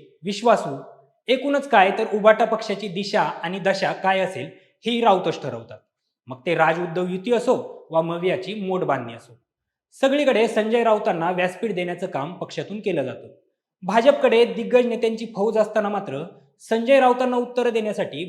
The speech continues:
भाजप आणि फडणवीसांनी हा नवखा आणि युवा चेहरा का बसवला, असा प्रश्न अनेकांना पडला होता.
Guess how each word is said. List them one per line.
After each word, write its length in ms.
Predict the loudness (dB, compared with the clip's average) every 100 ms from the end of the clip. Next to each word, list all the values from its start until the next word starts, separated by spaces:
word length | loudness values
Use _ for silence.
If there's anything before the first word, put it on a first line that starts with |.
| -8
भाजप 460 | -6 -6 -8 -12 -8
आणि 140 | -8
फडणवीसांनी 720 | -2 -2 -2 -6 -8 -8 -12 -18 _ _ _ -4
हा 100 | 0
नवखा 380 | 4 2 4 2
आणि 280 | 2 -2
युवा 180 | 0 2
चेहरा 280 | 2 2 2
का 180 | 4 4
बसवला, 480 | 4 0 -4 -4 -8 -14 _ _
असा 160 | -2 -2
प्रश्न 400 | 0 -2 -2 -10 -10
अनेकांना 380 | -10 -6 -6 -4
पडला 280 | -6 -4 -6
होता. 240 | -10 -20